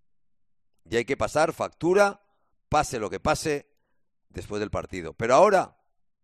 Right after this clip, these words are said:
de la misma manera que a mí me dicen, "Es que deja de hablar de esto, deja de hablar de otro",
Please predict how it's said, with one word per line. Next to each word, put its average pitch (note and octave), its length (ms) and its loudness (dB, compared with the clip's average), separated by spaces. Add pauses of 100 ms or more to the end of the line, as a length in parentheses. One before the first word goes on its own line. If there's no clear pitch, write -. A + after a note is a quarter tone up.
(1040)
de G2 120 -8
la G2+ 100 -4
misma C#3 260 -2
manera D3 340 0
que B2+ 140 -2
a A#2 40 0
mí C3 120 -6
me C3+ 100 -4
dicen, C3 380 -4
"Es A#2 180 -8
que B2 140 -6
deja D#3+ 240 -4
de E3 40 0
hablar D#3 260 -2
de D3 100 -2
esto, B2+ 220 -6
deja C#3+ 200 -2
de D3+ 60 -2
hablar D3 220 -2
de D3 100 0
otro", C#3+ 320 -6